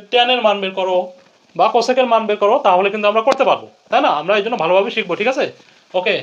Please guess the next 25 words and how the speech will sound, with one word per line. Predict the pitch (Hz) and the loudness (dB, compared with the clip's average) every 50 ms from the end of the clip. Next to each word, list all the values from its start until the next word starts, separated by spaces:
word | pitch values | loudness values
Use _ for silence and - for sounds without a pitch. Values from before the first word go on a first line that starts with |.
| - - _ _ _ _ _ _ - | -8 -14 _ _ _ _ _ _ -2
তো | 196 202 226 269 - - - _ | 0 0 0 0 -2 -6 -14 _
কি | 240 240 233 | -8 -2 2
দেওয়া | 226 226 233 226 | 4 6 6 4
আছে | 233 254 233 | 4 0 -4
এখানে | 226 233 233 214 | -4 -4 -4 -6
সেটা | 220 240 233 220 | -8 -8 -8 -8
লিখে | 220 233 240 | -8 -6 -6
নিই। | 269 359 - - _ _ _ _ _ _ _ _ _ _ _ _ _ _ _ _ _ _ _ _ _ _ - - | -6 -8 -8 -12 _ _ _ _ _ _ _ _ _ _ _ _ _ _ _ _ _ _ _ _ _ _ -6 -2
সমাধান | 196 190 202 226 233 240 | 0 0 2 0 0 -2
করতেছি, | 247 240 262 247 269 247 | -4 -6 -6 -6 -6 -6
এই | 202 | -4
জন্য | 226 226 226 214 | 0 0 2 2
আবার | 226 220 220 | 2 0 -2
লিখতেছি, | 226 - 240 - 240 196 208 | -4 -8 -10 -8 -4 -2 2
দেওয়া | 208 214 220 220 220 | 4 4 4 4 4
আছে, | 220 233 247 269 330 349 - - _ _ _ _ _ _ _ _ _ _ _ _ _ _ _ _ _ _ _ _ _ _ _ _ _ _ _ _ _ _ _ _ - 160 | 2 0 -2 -2 -2 -2 -6 -12 _ _ _ _ _ _ _ _ _ _ _ _ _ _ _ _ _ _ _ _ _ _ _ _ _ _ _ _ _ _ _ _ -16 -10
দেওয়া | 175 185 196 196 196 190 | -4 -2 0 2 2 0
আছে | 196 - 208 196 196 196 196 202 190 - _ _ _ _ _ _ _ _ _ _ _ _ _ _ _ _ _ _ _ _ _ _ _ _ _ _ _ _ _ _ _ _ _ - - | -2 -4 -6 -6 -6 -6 -8 -10 -12 -16 _ _ _ _ _ _ _ _ _ _ _ _ _ _ _ _ _ _ _ _ _ _ _ _ _ _ _ _ _ _ _ _ _ -10 -8
fifteen | - 214 214 - - 254 254 254 247 247 247 - | -6 -6 -6 -6 -4 -2 -2 -2 -2 -4 -4 -2
cot | 220 220 220 220 - 226 185 | 0 2 2 2 0 -2 -2
A, | 143 - - - _ _ _ _ _ _ _ _ _ _ _ _ _ - | -4 -6 -10 -18 _ _ _ _ _ _ _ _ _ _ _ _ _ -16
fifteen | 165 160 - 220 226 214 - | -16 -12 -10 -12 -12 -6 -2
cot | 202 202 202 220 233 - 190 185 190 | 0 2 2 2 2 0 -2 -2 -2
A | 208 254 277 202 180 | -2 -2 -2 -6 -8
equal | - - 190 196 196 | -8 -4 -4 -2 -2